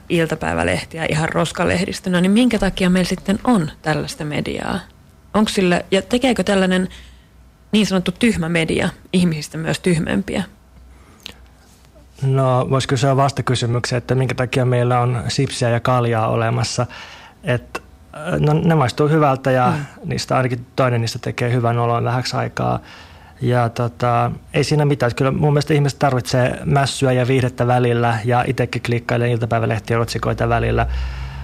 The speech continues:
Speaker 2: Ää, jos tästä tulee iso ongelma sit siinä vaiheessa, kun, kun tää tämmönen keskustelu,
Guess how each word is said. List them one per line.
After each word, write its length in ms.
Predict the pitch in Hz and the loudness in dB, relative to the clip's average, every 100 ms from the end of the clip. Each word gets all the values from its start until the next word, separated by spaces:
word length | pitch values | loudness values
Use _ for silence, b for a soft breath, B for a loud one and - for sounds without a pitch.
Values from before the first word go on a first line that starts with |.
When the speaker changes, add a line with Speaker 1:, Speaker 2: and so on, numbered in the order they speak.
| B | B
Speaker 2:
Ää, 260 | 135 127 123 - 143 | 2 2 2 0 0
jos 120 | 127 | 0
tästä 200 | 131 - | -2 0
tulee 200 | 139 139 | 2 2
iso 200 | 139 139 | 4 2
ongelma 300 | 143 131 131 | 4 2 0
sit 120 | 127 | 0
siinä 220 | 139 127 | 0 2
vaiheessa, 260 | 123 120 - | 0 -2 -4
kun, 280 | 120 120 - - - | -4 -4 -6 -12 -6
kun 160 | 123 | -4
tää 220 | 110 123 117 | -2 -2 0
tämmönen 360 | 120 120 113 | 0 0 -2
keskustelu, 720 | 117 120 - - 123 123 123 | -2 -4 -4 -6 -4 -4 -4